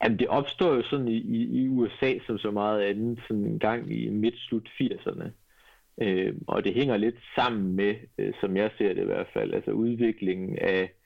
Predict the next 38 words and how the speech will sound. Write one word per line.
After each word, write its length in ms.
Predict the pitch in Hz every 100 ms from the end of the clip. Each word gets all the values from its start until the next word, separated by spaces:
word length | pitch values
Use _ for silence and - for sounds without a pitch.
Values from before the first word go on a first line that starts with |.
| _ _ _ -
lettere 360 | 110 113 95
udstyr. 540 | 117 143 - 123 107 98
Det 180 | 104
er 60 | 98
også 220 | 110 113
her, 220 | 110 117
det 180 | 90 98
vi 80 | 104
kalder 300 | - 95 90
letvægts- 540 | 90 117 - 90 -
eller 120 | - -
ultraletvægtsvandring 1200 | 113 123 101 95 95 92 - 90 92 101 92 92
begynder 320 | 92 104 98
at 80 | 87
opstå. 480 | 101 - - - - - - - -
Og 80 | -
det 80 |
er 40 | 101
også 120 | 113
her 120 | - 107
omkring, 460 | 92 - 113 113 -
sådan, 200 | 98 87
hvad 160 | 90
kan 120 | - 107
man 100 | -
sige, 300 | 104 101 104
at 80 | 101 120
vi 80 |
begynder 600 | 95 - 120 107 - 85 82
at 80 | - - _ _ -
snakke 360 | 107 98 113 85
om 180 | 87 87 -
trailløb, 580 | 113 117 127 120 101 101 - - -
øh, 280 | 95 98
og 180 | 92 95
om 260 | 90 90 87
adventure 600 | - 107 107 127 120 101
race. 200 | 101 107